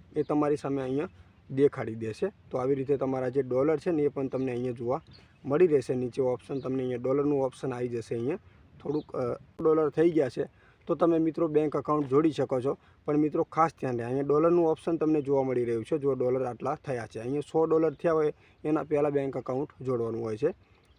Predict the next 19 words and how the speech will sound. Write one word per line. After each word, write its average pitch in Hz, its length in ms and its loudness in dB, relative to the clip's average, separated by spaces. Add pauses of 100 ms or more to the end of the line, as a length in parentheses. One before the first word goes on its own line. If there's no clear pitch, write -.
ત્યાર 160 140 0
પછી 175 240 2
નીચે 165 300 4
થોડા 185 320 4
જશો 170 280 0
એટલે 190 140 2
તમને 175 340 2
એક 190 180 -2
ઓપ્શન 156 380 2
મળે 151 300 2
છે 202 160 -2 (520)
ચૂકવણીની 185 580 4
પદ્ધતિ 147 500 0
ઉમેરો, 165 360 2
અહીંયા 160 180 2
લખેલું 127 420 -2
છે. 196 140 0
જુઓ 127 240 0
અહીંયા 135 220 0